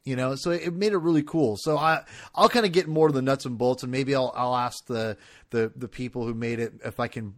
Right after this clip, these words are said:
uh, do some clips perhaps for some, in the next episode we do, because there's some really funny lines I'd love to, to share with everybody. So we'll see what I, what I can do. Um,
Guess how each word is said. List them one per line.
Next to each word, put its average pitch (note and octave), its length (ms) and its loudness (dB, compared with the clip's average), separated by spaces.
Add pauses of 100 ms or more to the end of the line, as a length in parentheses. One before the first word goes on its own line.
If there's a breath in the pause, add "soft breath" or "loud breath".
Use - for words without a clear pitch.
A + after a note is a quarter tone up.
uh, A2 220 -6
do A2+ 160 -10
some G#2+ 200 -12
clips - 380 -8
perhaps A2 480 -6
for A2 180 -6
some, G#2+ 340 -10
in A#2+ 80 -14
the A#2 80 -8
next A2+ 200 -10
episode A2 540 -8 (360 loud breath)
we A2+ 140 -4
do, A#2 300 0
because G#2+ 200 -4
there's B2+ 140 -2
some B2 100 -8
really B2 180 -2
funny B2 280 -4
lines A2+ 340 -6
I'd A2 100 -6
love A2+ 380 0
to, G#2 220 -4 (340 loud breath)
to A#2+ 120 -8
share A2+ 240 -2
with G#2+ 100 -4
everybody. G2+ 460 -6
So A#2 180 -4
we'll C#3+ 140 2
see G3+ 160 2
what F#3 120 6
I, E3 140 4
what D3+ 200 0
I D3 100 6
can C3 200 -4
do. A#2 340 2
Um, A#2 440 0